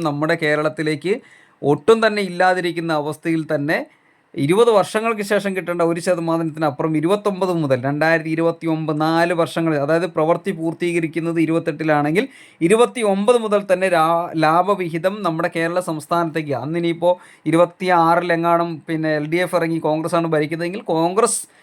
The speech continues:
ഏർ, സർക്കാരിലേക്ക് വന്നുകൂടുന്ന ലാഭവിഹിതത്തിൻ്റെ കാര്യമൊക്കെ വെച്ചുകൊണ്ടുള്ള പുതുക്കിയ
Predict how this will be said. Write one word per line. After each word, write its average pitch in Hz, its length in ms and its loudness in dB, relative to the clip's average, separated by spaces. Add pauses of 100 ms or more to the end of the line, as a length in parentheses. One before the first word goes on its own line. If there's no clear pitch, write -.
(280)
ഏർ, 156 260 4 (100)
സർക്കാരിലേക്ക് 196 800 2 (120)
വന്നുകൂടുന്ന 175 640 -2 (120)
ലാഭവിഹിതത്തിൻ്റെ 165 1080 -2 (560)
കാര്യമൊക്കെ 180 600 2 (140)
വെച്ചുകൊണ്ടുള്ള 170 520 -2 (200)
പുതുക്കിയ 175 560 -2